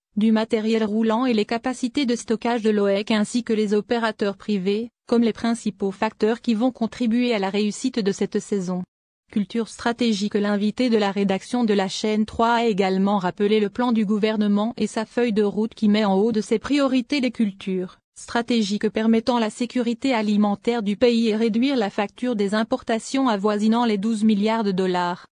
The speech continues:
Il a mis en exergue la culture des oléagineux, notamment le colza, le tournesol, comme un des piliers des ambitions agricoles de l'Algérie. Il a,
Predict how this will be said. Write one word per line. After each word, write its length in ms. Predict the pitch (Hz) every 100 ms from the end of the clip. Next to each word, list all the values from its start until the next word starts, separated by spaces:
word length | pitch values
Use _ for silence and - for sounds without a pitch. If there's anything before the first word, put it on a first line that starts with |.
| _ _ _
Il 160 | 226 220
a 40 |
mis 220 | 214 247 247
en 140 | 220
exergue 520 | 214 202 214 233 214
la 160 | 196 190
culture 420 | 220 208 - -
des 200 | 240 214
oléagineux, 720 | 226 214 220 220 214 214 233
notamment 460 | 226 233 233 240 254
le 100 | 214
colza, 540 | 208 196 185 190 185 _ -
le 120 | 214
tournesol, 680 | - 208 208 214 - 190 208
comme 220 | 240 240
un 100 | 269
des 140 | 247
piliers 420 | 240 233 214 220 226
des 180 | 233
ambitions 460 | 240 233 240 - 214
agricoles 600 | 202 208 226 220 254 247
de 80 | 208
l'Algérie. 680 | 196 190 185 208 185 185 190 _ _ _ -
Il 180 | 226 196
a, 160 | 190